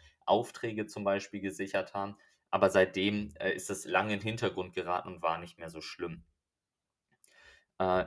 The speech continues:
jetzt habe ich aber eben schon gesagt, Nachhaltigkeit und ein Rüstungskonzern, es, es beißt sich so ein bisschen, ne? Äh, zumindest, ja, für viele,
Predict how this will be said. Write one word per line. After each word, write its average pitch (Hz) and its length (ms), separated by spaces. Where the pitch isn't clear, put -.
jetzt - 220
habe 104 100
ich 104 140
aber 95 160
eben 107 180
schon 104 180
gesagt, 92 280
Nachhaltigkeit 104 840
und 90 100
ein 92 60
Rüstungskonzern, 98 960
es, - 340
es - 180
beißt 90 440
sich 92 220
so 87 100
ein 82 100
bisschen, 82 420
ne? 95 140
Äh, 90 200
zumindest, 98 760
ja, 85 220
für 76 200
viele, 101 560